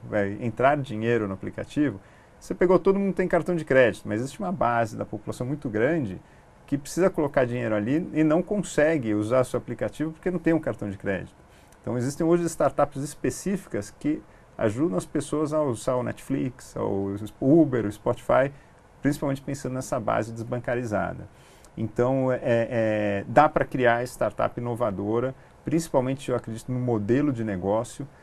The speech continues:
A tecnologia em si é um desafio maior. Então, sei lá, vai ser no Brasil que vai surgir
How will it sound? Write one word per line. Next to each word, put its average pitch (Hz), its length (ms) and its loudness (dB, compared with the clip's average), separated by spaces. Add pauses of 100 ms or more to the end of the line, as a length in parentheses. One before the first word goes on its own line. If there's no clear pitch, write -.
(140)
A - 80 2
tecnologia 139 720 0
em 135 100 0
si 127 540 0
é 110 100 2
um 135 100 2
desafio 110 480 0
maior. 110 640 0 (340)
Então, 101 580 -2
sei 104 120 -8
lá, 101 240 2
vai 107 140 -2
ser 151 160 -2
no 156 80 0
Brasil 127 400 0
que - 80 -12
vai 113 100 -4
surgir 110 560 -4